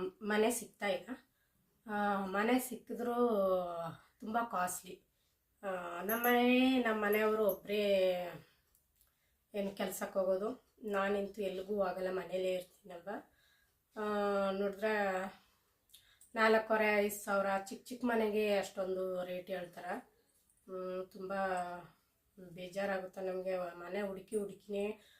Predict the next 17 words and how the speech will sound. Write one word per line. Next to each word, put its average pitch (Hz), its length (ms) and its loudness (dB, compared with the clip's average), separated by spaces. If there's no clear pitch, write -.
ಸಾಕಾಗ್ಬಿಟ್ಟಿದೆ 190 880 -4
ನಮಗೆ. 190 480 -4
ಆ, 180 460 -6
ಫುಲ್ಲು 202 720 0
ಟೆನ್ಷನ್, 240 440 2
ನನಗೆ 208 220 2
ಎರಡು 190 300 0
ದಿನದಿಂದ 202 340 0
ತುಂಬ 196 220 -6
ಟೆನ್ಷನ್ 185 440 -4
ಆಗಿದೆ. 185 480 -8
ಹ್ಮ್, 190 440 -2
ಏನ್ 226 240 0
ಮಾಡೋದು, 208 260 4
ನಾವು 214 280 6
ಹುಡುಕಿದೀವಿ 240 400 2
ಒಂದು, 196 520 2